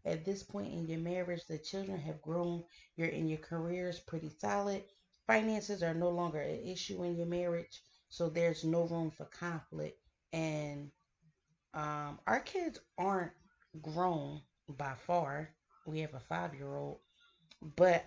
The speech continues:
I would say we are in the beginning stages of the reunion stage slash last stages of reassessment. It's not necessarily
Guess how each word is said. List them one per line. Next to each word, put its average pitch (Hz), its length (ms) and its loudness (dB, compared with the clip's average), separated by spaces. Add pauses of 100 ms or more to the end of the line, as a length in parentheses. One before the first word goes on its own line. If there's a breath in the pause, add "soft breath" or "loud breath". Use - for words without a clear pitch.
I 165 100 2
would 151 200 0
say 180 320 0
we 175 240 -4
are 165 260 0
in 160 320 -2
the 156 360 0 (540)
beginning 165 680 2
stages 190 760 0
of 180 240 -2
the 180 120 -2
reunion 196 600 -2
stage 214 600 -2 (360 soft breath)
slash 170 1120 -2 (1000)
last 180 580 2
stages 185 560 -2
of 165 200 0
reassessment. 180 840 -4 (440)
It's 160 180 -4
not 240 300 -2
necessarily 185 920 -2